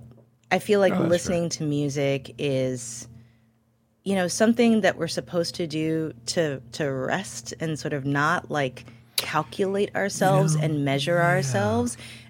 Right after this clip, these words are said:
Speaker 1: And I also listen to vinyl records sometimes. Good luck capturing that. Um, <laughs> so, I don't
Speaker 2: Mm-hmm.
Speaker 1: know.
Speaker 2: Yeah, no, look, I, I, I'm with you. I think I spend way too much time listening to and being immersed in the news and the idea that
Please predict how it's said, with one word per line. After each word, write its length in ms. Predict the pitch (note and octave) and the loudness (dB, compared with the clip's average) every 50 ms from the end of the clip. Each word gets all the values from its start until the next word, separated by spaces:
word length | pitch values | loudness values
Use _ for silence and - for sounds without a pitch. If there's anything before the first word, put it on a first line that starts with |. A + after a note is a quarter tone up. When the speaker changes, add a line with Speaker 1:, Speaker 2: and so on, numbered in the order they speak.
| - | 0
Speaker 1:
And 100 | E3 E3+ | 4 6
I 80 | G#3 C#4 | 6 6
also 300 | D#4+ F#4 F4 - D4 B3+ | 6 6 4 6 4 4
listen 240 | A3 G#3+ - A3+ A3 | 4 4 4 2 2
to 80 | G#3+ F#3+ | 2 2
vinyl 380 | D#3+ D#3 D#3 E3 F3 F3 E3 D3 | 2 4 4 4 4 2 2 2
records 480 | C3 C#3 - G3+ G3+ A3 A#3+ A#3 - | 2 2 0 0 0 2 0 0 0
sometimes. 640 | - A#3 A3+ A#3 A#3 B3 A3+ A3 A3 A3 A3+ A3+ A3 | 0 2 4 4 4 4 2 2 2 2 2 0 0
Good 160 | - - E3 | 0 0 0
luck 200 | D#3+ D#3+ D#3+ - | 0 0 0 0
capturing 520 | - - C#3 - - - D3+ C3+ C3+ B2+ A#2+ | 0 0 0 0 -2 -2 -2 0 0 0 0
that. 300 | A#2 A#2+ D3 F#3 G#3+ - | 0 -2 -2 -2 -4 -4
Um, 420 | - F3 D#3+ D#3 F3 A#3 B3 B3 A#3 A#3+ - | -2 0 4 8 10 12 12 12 10 8 4
<laughs> 120 | C4 - C#4+ | -4 -4 -4
so, 680 | - - - - G#3+ F#3+ F#3 F3+ E3+ E3+ E3 E3 - - - - - _ - | -4 0 4 4 6 6 6 6 4 2 0 -2 -6 -10 -20 -20 -8 _ 0
I 80 | G#3 A3+ | 2 4
don't 160 | A3 F3+ G#2 | 4 4 4
Speaker 2:
Mm-hmm. 100 | G#2+ A2+ | 4 2
Speaker 1:
know. 160 | - - C#3+ - - - - _ _ _ _ _ _ _ _ _ _ _ _ _ _ _ _ _ _ _ _ _ _ _ _ _ _ _ _ _ _ _ _ _ _ _ _ _ _ _ _ _ _ _ _ _ _ _ - | 2 0 -2 -6 -12 -20 -20 _ _ _ _ _ _ _ _ _ _ _ _ _ _ _ _ _ _ _ _ _ _ _ _ _ _ _ _ _ _ _ _ _ _ _ _ _ _ _ _ _ _ _ _ _ _ _ 4
Speaker 2:
Yeah, 200 | A2 A2+ G#2+ G#2 | 6 6 6 6
no, 200 | G2+ G#2 G2+ G2+ | 6 4 4 4
look, 220 | G2 G2+ G2+ G2 G2 | 4 2 2 4 4
I, 200 | G2 F#2+ F#2+ F#2 | 2 4 2 0
I, 340 | F2+ F2+ F#2 F#2 F#2 - - | -2 -2 -2 -2 -2 -4 -4
I'm 180 | G2 F#2+ F#2 F#2 | -4 -2 -2 0
with 160 | F2+ F2+ E2+ | 0 0 0
you. 100 | E2 D#2+ | -2 -2
I 140 | D#2 E2 E2+ | -2 -4 -4
think 280 | - - G#2 F2+ - | -4 -4 -4 -2 0
I 100 | F#2+ F#2 | 0 0
spend 360 | F#2+ F#2 - - F#2 F#2 F2+ F2 | 0 -2 -4 -4 -4 -4 -2 -2
way 180 | F#2+ F#2+ G2 | 0 0 0
too 120 | F#2+ - G2 | 0 -2 -2
much 180 | F#2 F#2+ - | -2 -4 -4
time 220 | - G2+ F#2 F#2 F2+ | -4 -4 -2 -2 -2
listening 340 | F#2+ F2+ - - G2+ G2 F#2 | -4 -4 -4 -4 -4 -4 -2
to 200 | - - G2+ G2 | -2 -2 -2 0
and 140 | F#2+ F#2+ F2+ | 0 0 0
being 140 | F#2 F2+ | 0 0
immersed 300 | F2+ E2 E2+ F2+ F2+ - - | 0 -2 -2 -2 -4 -4 -4
in 120 | G2+ F#2 F2 | -2 -2 0
the 60 | E2+ | 0
news 800 | E2+ F2 F2 F2 F2+ F2+ F2+ F2+ F#2 F2+ - - - - - - - | 0 0 0 0 0 0 0 -2 -2 -4 -8 -10 -12 -14 -16 -16 -12
and 380 | - F#2 F2 E2+ E2 E2 E2 E2+ | -8 -4 -2 -2 -2 -2 -2 -2
the 120 | E2+ E2+ | -2 -2
idea 320 | D#2+ D#2+ D#2 E2 F2 E2+ | -2 -2 -2 0 0 0
that 180 | E2 E2 D#2+ E2+ | 0 -2 -4 -6